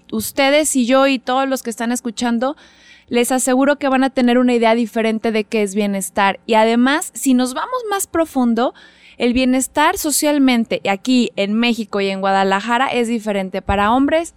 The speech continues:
y para mujeres. Entonces no podemos partir con reglas totales, que son las que luego se nos bombardea en los medios de comunicación, si no empezamos a desmenuzar y a ver, a ver, primero, ¿qué es estan-,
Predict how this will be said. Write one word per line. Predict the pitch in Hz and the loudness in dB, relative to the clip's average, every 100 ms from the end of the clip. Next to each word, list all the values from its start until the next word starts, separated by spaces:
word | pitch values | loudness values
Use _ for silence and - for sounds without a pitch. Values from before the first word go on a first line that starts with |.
| - | -10
y | 233 | -4
para | 214 214 | -2 0
mujeres. | 208 208 240 247 214 175 - _ _ _ _ _ - | -2 -6 -4 -4 -4 -8 -14 _ _ _ _ _ -6
Entonces | 254 254 302 330 330 | -4 -2 -2 -2 -2
no | 320 | -2
podemos | 311 349 339 320 320 - | 0 0 2 0 0 -4
partir | - 277 277 - 262 240 _ | -2 -2 -2 0 0 0 _
con | - 226 226 | -2 0 2
reglas | 247 269 285 269 247 240 285 - _ _ _ | 2 4 4 4 2 2 -2 -10 _ _ _
totales, | 247 226 - 262 254 220 226 302 - | -2 -2 2 2 4 0 -2 -6 -10
que | 208 | -8
son | - 220 | -6 -6
las | 233 - | -6 -6
que | 233 | -4
luego | 220 220 226 | -4 -2 -4
se | 220 233 | -4 -6
nos | 220 208 202 _ | -4 -4 -8 _
bombardea | 196 202 214 208 208 208 220 220 208 202 | -6 -2 0 2 0 0 0 0 0 0
en | 202 | -2
los | 196 196 | -4 -4
medios | 202 208 208 202 | -4 -2 -2 -2
de | 214 | -4
comunicación, | 208 208 214 208 220 220 240 233 254 _ _ _ _ _ - | -2 0 0 -2 -6 -4 -4 -2 -4 _ _ _ _ _ -12
si | - 254 | -2 2
no | 247 | 2
empezamos | 254 277 294 311 269 269 269 | 2 0 -2 0 2 2 2
a | 269 | 0
desmenuzar | 254 240 233 247 240 233 247 240 | 0 2 2 2 2 2 2 2
y | |
a | 233 | 4
ver, | 226 | 4
a | 214 | 4
ver, | 208 185 | 2 0
primero, | - 233 226 196 | 0 4 4 2
¿qué | - | 2
es | 247 320 | 0 0
estan-, | 330 - 277 269 | -6 -2 0 0